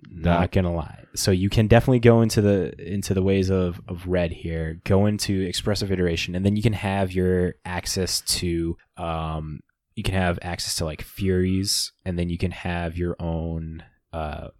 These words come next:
Speaker 1: Unholy Heats as
Speaker 2: Yeah.
Speaker 1: well. Uh, the, because, like, you're, you're having enchantments in here. So with Shark Typhoons, putting enchantments into your graveyard, you're gonna be able to get Delirium out a little easier. So maybe you wanna go, like,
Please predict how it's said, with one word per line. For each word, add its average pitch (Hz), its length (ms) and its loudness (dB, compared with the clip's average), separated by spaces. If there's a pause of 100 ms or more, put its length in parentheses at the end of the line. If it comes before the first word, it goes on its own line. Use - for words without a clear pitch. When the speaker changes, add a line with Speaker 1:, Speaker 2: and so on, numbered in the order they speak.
Speaker 1:
Unholy 101 420 2
Heats 107 440 -2
as 85 260 -2
Speaker 2:
Yeah. 90 80 -10
Speaker 1:
well. 95 480 2 (340)
Uh, - 200 -10
the, 147 420 0
because, 156 320 6
like, 143 180 4
you're, 143 120 -6
you're 143 220 2
having 143 300 2
enchantments 110 440 0
in 87 60 -2
here. 85 120 -4
So 104 340 4 (160)
with 113 180 2
Shark - 260 6
Typhoons, 95 480 2
putting 95 220 2
enchantments 90 380 -2
into 87 180 -4
your 85 60 -2
graveyard, 82 280 -2
you're 82 100 -4
gonna 87 140 -2
be 90 140 0
able 87 120 -2
to 85 60 -6
get 85 180 -6
Delirium 85 540 -2
out 78 180 -4
a - 20 -6
little 80 280 -6
easier. 80 560 -8
So 80 500 -6
maybe 107 720 -2
you 104 160 -2
wanna 107 300 2
go, 104 380 4 (100)
like, 98 260 -2